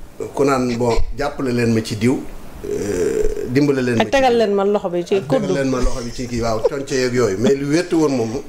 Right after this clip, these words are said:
Speaker 2: Mhm.
Speaker 1: Nañu jàpp ne képp koo xamante ni jàdd nga ci yoon danañ la xëccaat teg la ci yoon.
Speaker 2: Mhm.
Speaker 1: Sanction lay ñëw nag.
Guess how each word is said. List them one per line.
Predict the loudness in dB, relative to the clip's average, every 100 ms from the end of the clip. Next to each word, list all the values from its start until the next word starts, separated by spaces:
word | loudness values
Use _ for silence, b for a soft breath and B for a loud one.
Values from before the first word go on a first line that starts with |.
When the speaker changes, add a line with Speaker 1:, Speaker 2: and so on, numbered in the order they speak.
| -6
Speaker 2:
Mhm. | -2 0 0 -4 -6 -2
Speaker 1:
Nañu | 2 2
jàpp | 2 0 -2
ne | -6
képp | -4 -6 -2
koo | -2 0
xamante | 0 0 0 0
ni | -2 -6 -2
jàdd | 0 0 0
nga | 0
ci | 0 0
yoon | 0 -2 -10 -4
danañ | 0 2
la | 2
xëccaat | 0 -2 -2 -2
teg | -4 -4
la | -4
ci | 0
yoon. | -2 -2 -2
Speaker 2:
Mhm. | 0
Speaker 1:
Sanction | 4 2 2 0 0
lay | 0 0
ñëw | 2 2
nag. | 0